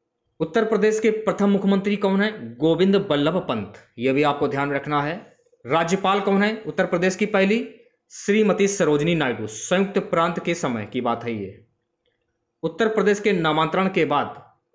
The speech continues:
होरमसजी पेरोसा मोदी। प्रथम महिला मुख्यमंत्री कौन है? सुचेता कृपलानी। तथा विधानसभा अध्यक्ष कौन है? राजऋषि पुरुषोत्तम दास टंडन।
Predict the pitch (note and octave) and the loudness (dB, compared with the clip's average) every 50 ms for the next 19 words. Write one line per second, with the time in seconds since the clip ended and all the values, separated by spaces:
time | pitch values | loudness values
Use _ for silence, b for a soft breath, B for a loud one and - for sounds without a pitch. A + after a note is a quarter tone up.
0 | _ _ _ _ _ _ _ - D3 D#3+ F3+ G#3 G#3 G3 F#3 E3 E3+ F#3+ G#3 G3+ | _ _ _ _ _ _ _ 0 2 2 4 2 2 0 0 0 0 0 0 -2
1 | - - _ _ _ _ _ _ _ _ _ _ _ _ _ - D#3+ E3 E3 E3+ | -6 -12 _ _ _ _ _ _ _ _ _ _ _ _ _ 0 2 4 4 2
2 | E3 E3+ G3 G3+ G#3 G3+ - - - C#3+ C#3+ C#3+ D3 D3 A2+ F#2+ F#2 - - _ | 2 2 0 0 0 -2 -4 -8 -6 -2 0 0 2 0 -2 -4 -6 -12 -20 _
3 | _ _ _ _ _ _ _ _ _ _ _ _ _ _ _ _ _ _ _ _ | _ _ _ _ _ _ _ _ _ _ _ _ _ _ _ _ _ _ _ _
4 | _ _ _ _ _ _ _ _ _ _ _ _ _ _ _ _ _ _ _ _ | _ _ _ _ _ _ _ _ _ _ _ _ _ _ _ _ _ _ _ _
5 | _ _ _ _ _ _ _ _ A2 _ _ _ _ _ _ _ _ _ _ _ | _ _ _ _ _ _ _ _ _ _ _ _ _ _ _ _ _ _ _ _
6 | _ _ _ _ _ _ - G3+ F3+ G3 A3+ A3+ A3+ G3+ E3 E3+ F#3+ G3+ G3+ - | _ _ _ _ _ _ -4 -4 0 2 2 2 4 4 2 2 2 2 0 -2
7 | - - D3+ D#3+ D#3+ - F3 E3+ D#3+ D3+ E3 F#3 F#3 F#3 F3+ - F3+ F#3+ F#3+ - | -4 -6 -6 -4 -4 -2 -2 -2 -2 -2 -2 -4 -2 -2 0 0 -2 -2 -4 -4
8 | D3+ C#3+ D3 C#3+ - E3+ E3+ - F3 E3 D#3 E3+ E3+ E3+ F3 F3+ - D#3 - E3+ | -4 -2 -2 0 0 -2 -2 -2 -2 -2 -2 -2 -2 -2 -2 -4 -4 -4 -2 -2
9 | F3 G3 - - - - - A#2 B2+ C3 D#3+ E3+ F3+ - F3+ F3 F#3 E3+ - D#3+ | -2 -2 -4 -10 -16 -20 -12 -6 -2 0 0 0 0 0 0 0 0 -2 -2 -2
10 | D3 E3+ E3 - - F3 F3 F3 F#3+ G3+ G3+ G3 - - C3 C3 C#3+ D#3+ F#3 F3+ | -2 -2 -2 -2 -2 -2 0 0 -2 -4 -6 -8 -6 -4 -2 0 0 0 2 2
11 | F#3 D#3 D#3 D3 D#3 D#3+ F3+ F#3+ - - _ _ _ - E3 D#3 F3 D#3+ D#3+ E3 | 0 0 0 -2 -2 -4 -4 -6 -8 -14 _ _ _ -4 -2 0 2 0 0 0
12 | - F#3 F3+ D#3 C#3+ D3 D#3+ D#3+ - - - D3+ C#3+ C#3 C3+ D#3+ F3+ G3 | 0 -2 -2 0 0 0 0 -2 -4 -6 -4 -4 -2 0 0 -2 -2 -4